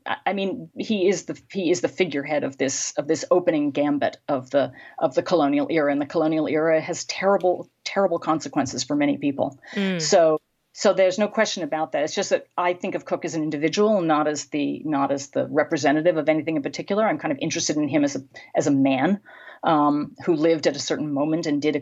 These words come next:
Speaker 1: bunch of things. So, so I, I feel like there's a lot of symbolism attached to him, which, you know, I understand it totally why it's there. But, but, but yes, Hawaii has very, very similar, Australia and Hawaii, and, you know, the Cook Islands and, you know, many other places in Polynesia, very, very similar, uh,
Speaker 2: Mm.
Speaker 1: take on this.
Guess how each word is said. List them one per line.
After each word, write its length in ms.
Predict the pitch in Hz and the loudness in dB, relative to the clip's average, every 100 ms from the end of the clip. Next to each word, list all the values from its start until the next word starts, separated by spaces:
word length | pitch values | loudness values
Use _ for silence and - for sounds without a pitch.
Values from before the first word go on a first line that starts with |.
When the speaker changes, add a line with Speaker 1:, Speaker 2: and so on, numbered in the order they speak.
| - | -2
Speaker 1:
bunch 220 | 147 143 | -2 -2
of 100 | 135 | -2
things. 260 | 139 147 160 | -2 -2 2
So, 180 | 175 - - | 0 0 2
so 160 | 220 | 2
I, 180 | 202 196 - | 4 2 -2
I 140 | 185 | -6
feel 180 | 180 185 | 0 0
like 160 | 165 | 0
there's 160 | 170 160 | -2 0
a 40 | |
lot 180 | 160 160 | 0 0
of 80 | 151 | -2
symbolism 460 | - 180 165 151 151 | -4 0 0 0 -6
attached 360 | 135 147 - | -2 -2 -2
to 80 | - | -6
him, 120 | 151 | -6
which, 160 | 147 - - - | -6 -10 -18 -2
you 80 | 359 | 2
know, 60 | |
I 40 | 226 | 2
understand 420 | 202 - 208 175 | 0 0 0 0
it 120 | - | -2
totally 300 | 185 165 139 | 0 0 0
why 180 | 139 139 | -2 -2
it's 160 | 139 - | -2 0
there. 300 | 156 - - - - - | 0 0 -6 -20 -18 0
But, 240 | 170 - 190 - | 0 0 -4 2
but, 200 | 196 190 | 2 2
but 160 | 196 | 0
yes, 280 | 202 147 - 160 | 2 0 -2 -6
Hawaii 380 | 185 180 175 | 0 2 0
has 200 | 170 170 | -2 -4
very, 260 | - 175 165 | 0 0 0
very 280 | 143 175 170 | -2 0 0
similar, 400 | - 202 180 160 | -4 -4 -2 -2
Australia 360 | 160 202 190 165 | -2 2 2 2
and 100 | 151 | -2
Hawaii, 500 | 151 156 156 147 - - | -2 0 0 -4 -8 0
and, 140 | 254 | 2
you 60 | 240 | 2
know, 120 | 143 | 0
the 80 | 135 | -2
Cook 220 | - - | -4 -2
Islands 320 | 143 151 147 | -2 -2 -6
and, 220 | 147 147 - | -6 -6 -6
you 120 | 170 | -2
know, 80 | 143 | 0
many 260 | 156 165 151 | 0 0 0
other 140 | 151 | -2
places 360 | 143 139 160 147 | -2 -2 -2 -6
in 80 | 147 | -2
Polynesia, 360 | 147 147 147 | 0 0 -2
very, 300 | 147 160 - | 0 0 -2
very 200 | - 165 | -2 -2
similar, 460 | 156 - 135 - - _ | 0 -2 -2 -4 -6 _
uh, 60 | 147 | 0
Speaker 2:
Mm. 120 | 196 | 2
Speaker 1:
take 220 | 180 139 | 2 0
on 160 | 139 123 | 0 -2
this. 220 | 123 - | -4 -8